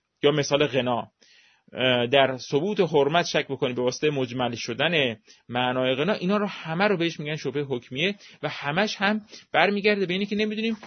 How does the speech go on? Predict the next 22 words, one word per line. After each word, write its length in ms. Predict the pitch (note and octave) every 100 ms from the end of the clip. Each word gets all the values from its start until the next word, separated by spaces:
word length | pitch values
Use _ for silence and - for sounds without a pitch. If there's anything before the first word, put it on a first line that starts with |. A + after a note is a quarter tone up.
| -
شارع 500 | - - C#3+ C#3 C#3
مقدس 500 | C#3 C3+ D3 D3 B3+
چی 160 | - -
جعل 220 | A#2+ A#2
کردند. 800 | A#2+ C3 B2 A#2+ B2+ B2+ C3+ C#3+ _ _ _ _ _ _ _ _ _ _ _ _ _ _ _ _ _
حالا 280 | E3 D#3+ D#3 _ -
اینم 200 | F3 E3+
تذکرش 540 | E3 C#3+ C#3 - C#3+
بدیم 200 | C#3 C#3
خیلی 320 | D3+ D#3+ D#3 B2
خوبه، 400 | - A2+ A2+ A#2+ - _
باید 200 | B2+ C3
هم 80 | B2+
تو 100 | -
ذهنتون 380 | B2+ C#3 C3 C3+
بمونه 360 | A#2+ A2+ A#2+ A#2+ - -
که 120 | - F3
حالا 380 | E3+ F3 B2 - _ _ _ _ _ _
کلاً 580 | - D#3+ F#3+ F#3+ F#3 B3+
این 380 | C4 A#3 A3+ F#3 _ _ _ -
شبههٔ 440 | - E3+ C3+ D3+ D#3
حکمیه 720 | D3 D3 D#3 D#3 F3 G#3+